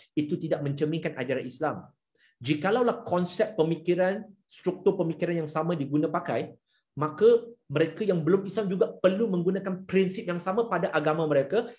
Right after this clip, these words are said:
kerana di dalam agama mereka juga mempunyai penganut yang tidak baik. Jikalau orang yang tidak beragama sekalipun, mereka juga boleh menggunakan prinsip yang sama terhadap orang yang tidak beragama,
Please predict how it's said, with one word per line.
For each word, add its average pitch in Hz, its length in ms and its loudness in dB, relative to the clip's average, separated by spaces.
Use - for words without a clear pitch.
kerana 156 260 2
di 160 140 -2
dalam 160 180 2
agama 156 460 0
mereka 156 480 2
juga 170 320 2
mempunyai 185 500 -2
penganut 170 400 -2
yang 156 140 -6
tidak 156 240 0
baik. 120 160 -4
Jikalau 220 420 0
orang 269 220 4
yang - 80 -8
tidak 277 180 2
beragama 240 380 2
sekalipun, 247 640 0
mereka 180 320 0
juga 185 240 0
boleh 202 240 4
menggunakan 208 480 -2
prinsip 214 320 -2
yang 185 120 -6
sama 220 280 -4
terhadap 190 400 2
orang 202 240 2
yang - 80 -12
tidak - 160 0
beragama, 170 360 -4